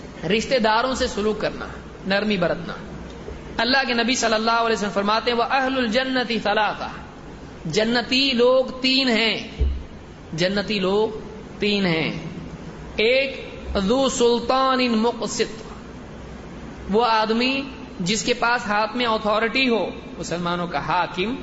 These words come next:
یا کسی یعنی کمپنی کا یا کسی بھی اس کا آرگنائزیشن کا ہیڈ۔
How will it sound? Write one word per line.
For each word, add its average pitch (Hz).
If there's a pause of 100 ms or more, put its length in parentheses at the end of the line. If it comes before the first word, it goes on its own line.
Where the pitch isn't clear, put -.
(320)
یا 190
کسی 262 (760)
یعنی 190
کمپنی 190
کا 226
یا 254
کسی 294
بھی 285
اس 220
کا 202
آرگنائزیشن 190
کا 196
ہیڈ۔ 196